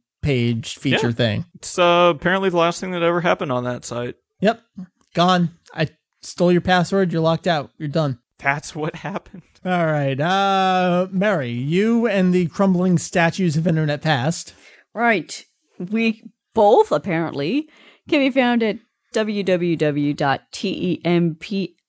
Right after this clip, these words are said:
Speaker 3: L E O T R U N K S dot com.
Speaker 1: You had
Speaker 3: And
Speaker 1: to
Speaker 3: I had to
Speaker 1: pause
Speaker 3: think
Speaker 1: there.
Speaker 3: about it because I have not typed that address in a browser in quite some time.
Speaker 1: Well, you don't think about it. It's just muscle memory for you.
Speaker 3: Yeah, it really is.
Speaker 1: I'm giving you an easy out for why you couldn't spell
Speaker 3: Thanks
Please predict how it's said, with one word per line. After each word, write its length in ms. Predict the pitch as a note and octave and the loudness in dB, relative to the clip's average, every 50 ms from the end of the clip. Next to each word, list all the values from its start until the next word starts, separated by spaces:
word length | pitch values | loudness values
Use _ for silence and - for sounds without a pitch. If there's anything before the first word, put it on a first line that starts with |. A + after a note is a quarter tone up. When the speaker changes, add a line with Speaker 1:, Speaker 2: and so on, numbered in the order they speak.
| _ - | _ -4
Speaker 3:
L 260 | F#3 G3 F3+ E3+ - - | -2 0 0 0 -2 -4
E 220 | F#3+ F#3 F3+ E3 - | -4 -4 -4 -4 -2
O 240 | - F#3+ F#3+ F3+ D#3 | 0 2 2 2 0
T 260 | D3+ - - A3+ G3+ | -2 -4 -4 -4 -4
R 160 | - F#3+ G3 F3+ | -4 -2 -2 -2
U 240 | F3 F3 F#3 F3+ | -2 -4 -4 -2
N 140 | F3 E3 D#3+ | -2 -2 -2
K 220 | - A3 F3+ E3+ D3+ | -2 -2 -2 -2 -2
S 100 | D#3+ D#3+ | -4 -4
dot 200 | - D#3+ - - | -4 -6 -6 -4
com. 320 | - B3+ A3+ A3+ A#3 A3+ A3+ | -2 -2 0 2 2 2 2
Speaker 1:
You 60 | G3+ | 0
had 100 | G3 G3 | 0 0
Speaker 3:
And 20 | |
Speaker 1:
to 60 | B3+ A#3 | 0 0
Speaker 3:
I 80 | G3+ | 0
had 60 | - | 2
to 40 | G#3 A3 | 0 0
Speaker 1:
pause 180 | A#3 A3 F3+ | 0 0 0
Speaker 3:
think 160 | E3 F3+ E3 | 0 0 0
Speaker 1:
there. 100 | D#3+ A3 | 0 0
Speaker 3:
about 200 | B3+ B3+ B3+ B3 | 0 0 0 0
it 180 | C4+ C4 A#3 - | 0 -2 -4 -4
because 220 | C#4+ - G3+ F3 - | -4 -2 -2 -2 0
I 80 | E3 | 0
have 120 | E3+ F#3 D3+ | 0 0 0
not 180 | D#3+ D3+ - - | -2 -4 -6 -4
typed 360 | - A3 G3+ G#3 - - - | -2 -2 -2 -2 -2 -4 -6
that 220 | F3+ E3+ - - - | -4 -4 -4 -4 -6
address 380 | E3 D3+ D3 C#3 C3 - - | -8 -8 -8 -8 -8 -6 -8
in 80 | C3+ A#2+ | -8 -8
a 40 | A#2 | -4
browser 400 | - D#3+ F3+ G3 F#3+ F#3+ F#3 F3 | 0 2 4 4 4 2 0 0
in 80 | E3+ D#3 | -2 -2
quite 240 | - D#3 C#3 - - | -2 -4 -4 -4 -6
some 120 | - - - | -8 -10 -12
time. 340 | F#3 F3+ - - - G3 - _ - | -12 -14 -14 -14 -14 -16 -12 _ 0
Speaker 1:
Well, 100 | C4+ D4+ | 2 2
you 100 | C#4 D4+ | 4 2
don't 180 | D#4 D4+ A#3 | 2 0 0
think 180 | A#3+ C4 B3+ - | 0 0 0 0
about 200 | F3+ C#3+ B2 B2+ | 0 0 0 -2
it. 20 | |
It's 100 | C3+ - | -2 -4
just 140 | A3 G3+ F3 | -4 -4 -2
muscle 340 | E3+ D#3+ F#3+ F3+ - F3+ D#3+ | 0 0 0 0 0 0 -2
memory 440 | C#3 B2+ B2+ B2 A#2 A2+ A2 G#2+ A2+ | 0 0 -2 -2 -2 -2 -4 -6 -8
for 260 | - - - - - | -10 -10 -8 -8 -8
you. 160 | - - F3 - | -10 -12 -12 -6
Speaker 3:
Yeah, 320 | - G#3+ G4+ A#4+ A4 C#4 F3+ | -4 -2 0 2 2 2 2
it 60 | D3 | 2
really 320 | F#3+ C4+ C#4 A3 G3+ G3+ | 0 0 0 0 2 2
is. 340 | A3+ G#3+ D#3 D#3 F#3+ - - _ | 2 0 0 -2 -6 -8 -10 _
Speaker 1:
I'm 140 | - D#3+ D#3 | -4 -2 2
giving 220 | D3 F3 F3 F3+ | 2 4 4 4
you 80 | E3+ D#3+ | 4 4
an 100 | D3+ D3+ | 2 2
easy 300 | D#3 E3 C#3+ C#3+ D#3+ D3 | 0 0 0 0 -2 0
out 240 | D3 D3+ C#3+ C#3 - | 0 0 0 0 0
for 120 | - C#3+ | 0 0
why 140 | C#3+ C#3 C#3 | 0 2 2
you 100 | C#3+ C#3 | 0 0
couldn't 260 | - D#3 C#3+ C3 C3+ | -2 -2 -4 -4 -6
spell 180 | - - - B2+ | -6 -4 -2 -2
Speaker 3:
Thanks 560 | - G2+ F#2 F2 D#2+ - - - - - - | 0 0 -2 -4 -6 -8 -10 -10 -10 -12 -10